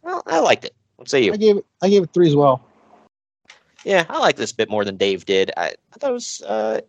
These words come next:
Speaker 1: fairly entertaining. I mean, th-, there was the one thing, like I said, with the slap in front of the referee where the ref was just like, "Ah, well, I'll pretend that didn't happen." <laughs> But other
Speaker 2: One
Speaker 1: than
Speaker 2: of these
Speaker 1: that
Speaker 2: people is a Hall of Famer, by the way.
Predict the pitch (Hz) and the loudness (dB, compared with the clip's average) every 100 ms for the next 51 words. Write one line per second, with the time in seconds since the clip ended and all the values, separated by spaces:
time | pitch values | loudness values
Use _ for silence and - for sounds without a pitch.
0 | _ - 226 233 226 - 202 208 202 - | _ -4 2 2 2 -2 -4 -4 -6 -2
1 | 185 131 85 82 _ _ - _ _ _ | -2 -2 -6 -14 _ _ -20 _ _ _
2 | _ _ _ _ _ 123 139 139 135 - | _ _ _ _ _ 0 0 0 -2 -4
3 | 101 104 160 170 160 - 156 151 175 170 | -10 0 2 4 2 2 0 2 -2 0
4 | 165 156 156 160 165 - 135 139 135 - | -2 0 -2 -2 -2 0 0 0 -4 -8
5 | 123 - 120 131 135 127 127 123 127 - | -4 -4 -2 -2 -2 -6 -4 0 -2 -2
6 | 123 135 123 113 117 123 113 104 113 - | -2 -2 -2 0 0 -2 -6 -6 -6 -2
7 | 110 269 330 240 175 156 285 240 185 139 | 0 2 4 4 4 0 0 2 2 0
8 | 117 98 90 - _ 226 208 196 147 143 | -2 -4 -8 -16 _ -2 0 -2 -8 -8
9 | 170 170 190 143 117 123 - - _ _ | -6 -4 -4 -4 -4 -4 -4 -8 _ _
10 | _ _ _ _ _ 180 175 160 294 370 | _ _ _ _ _ -8 -2 0 2 2
11 | 233 196 220 214 185 196 202 208 240 285 | 2 2 0 2 2 4 4 2 2 2
12 | 151 151 147 147 | 2 2 2 2